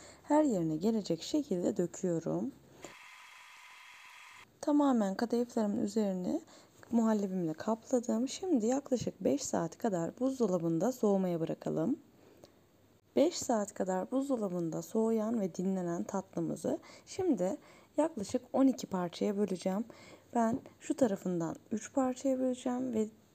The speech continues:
dikey olarak da dört parçaya böleceğim. Daha sonra rulo haline getireceğiz. Şimdi kesmeye başlayalım.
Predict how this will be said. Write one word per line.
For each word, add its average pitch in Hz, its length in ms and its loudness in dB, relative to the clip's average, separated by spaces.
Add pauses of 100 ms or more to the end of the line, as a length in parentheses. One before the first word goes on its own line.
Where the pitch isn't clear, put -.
(220)
dikey - 280 0
olarak 165 460 -4
da 233 140 0 (240)
dört 262 220 2
parçaya 175 480 -4
böleceğim. 175 600 -2
Daha 277 180 0
sonra 202 340 -2
rulo 214 220 2
haline 170 280 0
getireceğiz. 165 880 -4 (440)
Şimdi - 280 2
kesmeye 190 520 -2
başlayalım. 165 840 -4